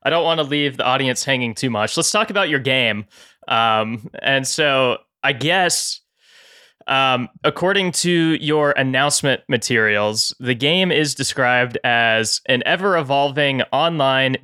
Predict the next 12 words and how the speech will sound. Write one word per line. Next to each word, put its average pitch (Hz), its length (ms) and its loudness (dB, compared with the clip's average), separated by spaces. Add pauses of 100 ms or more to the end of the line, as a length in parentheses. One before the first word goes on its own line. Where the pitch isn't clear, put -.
P 165 260 -2
V 156 260 -2
P 139 360 0
V 127 320 -2
E 117 380 0 (120)
fantasy 151 640 0
adventure 123 760 0
sandbox 123 720 0 (100)
A 135 180 2
R 120 220 2
P 120 240 -4
G. 104 340 -8